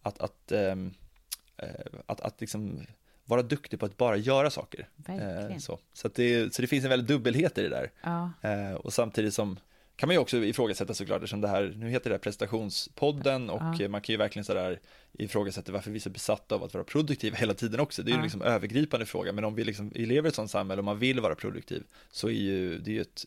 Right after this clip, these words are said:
Speaker 1: väldigt tacksamt sätt att f-, få hjälp med det på det sättet, därför att du blir så himla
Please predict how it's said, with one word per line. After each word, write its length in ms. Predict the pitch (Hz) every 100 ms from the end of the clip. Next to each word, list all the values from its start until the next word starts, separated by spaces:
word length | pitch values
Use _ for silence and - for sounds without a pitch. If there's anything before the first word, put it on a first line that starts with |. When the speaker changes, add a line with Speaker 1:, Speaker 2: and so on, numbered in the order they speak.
| -
Speaker 1:
väldigt 420 | 104 120 107 123
tacksamt 460 | 131 - - 107 -
sätt 380 | - 117 - 92
att 300 | - _ -
f-, 100 | - -
få 140 | 113
hjälp 280 | 117 156 -
med 100 | 98
det 40 |
på 100 | -
det 100 | -
sättet, 280 | - - 92
därför 220 | 101 98
att 60 | 90
du 60 |
blir 280 | 95 98 95
så 160 | - 101
himla 400 | 110 107 104